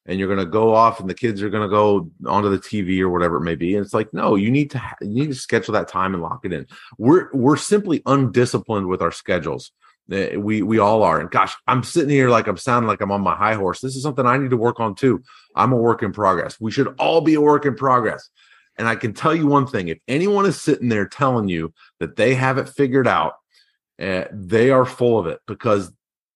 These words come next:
what I want is a leader who is also continuing to work on themselves. The people that I look up to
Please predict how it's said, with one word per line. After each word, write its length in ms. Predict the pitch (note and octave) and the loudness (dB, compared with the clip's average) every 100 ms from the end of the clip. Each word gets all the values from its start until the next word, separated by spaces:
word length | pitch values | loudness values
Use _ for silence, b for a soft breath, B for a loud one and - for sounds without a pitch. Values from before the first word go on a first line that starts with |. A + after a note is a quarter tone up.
| _ _ _ | _ _ _
what 220 | A2+ G#2+ | -2 2
I 160 | F#2+ C3+ | 4 4
want 320 | D#3 F3+ - | 4 4 2
is 140 | B2 A#2+ | 0 0
a 60 | |
leader 360 | A#2 A#2 C3 A#2+ | 2 2 2 2
who 180 | A2+ A#2 | 0 0
is 100 | A2+ | 2
also 260 | A#2+ A#2 B2+ | 2 0 -4
continuing 460 | B2 - A#2+ A2+ | -6 -4 -2 -2
to 100 | G#2+ | -2
work 220 | F#2+ G2+ | -2 -2
on 80 | G2+ | -2
themselves. 400 | F2+ F2 G2 D#2+ | -6 -4 -4 -4
The 80 | F2+ | -6
people 260 | G#2 C3 C3+ | -4 -2 2
that 100 | A2 | 2
I 160 | G2 | 4
look 180 | C#3+ C#3 | 4 4
up 180 | D3+ D3 | 2 0
to 280 | - D3+ D3 | 0 0 -2